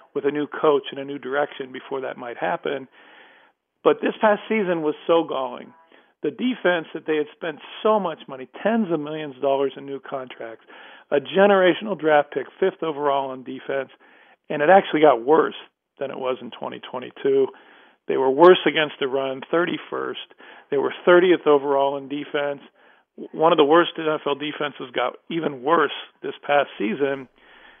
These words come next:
And, Amy, the New Year's Eve game, when they played Pittsburgh out here in Seattle, the Seahawks had to win the last two games of the regular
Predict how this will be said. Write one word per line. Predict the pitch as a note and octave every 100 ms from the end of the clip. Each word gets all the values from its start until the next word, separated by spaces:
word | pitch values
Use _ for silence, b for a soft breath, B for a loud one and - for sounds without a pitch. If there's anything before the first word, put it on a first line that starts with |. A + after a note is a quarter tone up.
| b _ _ _
And, | F3+ E3 D#3+ - _
Amy, | G3+ G#3+ G#3+ F3+ - -
the | D#3+ D#3 D#3+
New | G3+
Year's | A3+ F3
Eve | F3 D#3+
game, | D3 D3
when | D3
they | D3
played | - - D3
Pittsburgh | - D3+ - C3+ C3+ _ _ b b b b
out | D#3 D#3
here | C#3+ D3
in | C#3+ -
Seattle, | C#3+ C3+ C3+ C3+
the | C3 -
Seahawks | A3 F#3 - - - -
had | E3
to | D3+
win | D#3
the | D3
last | C3+ F#3+ -
two | -
games | F3+ E3+ E3+
of | D#3
the |
regular | D3+ C#3+ D3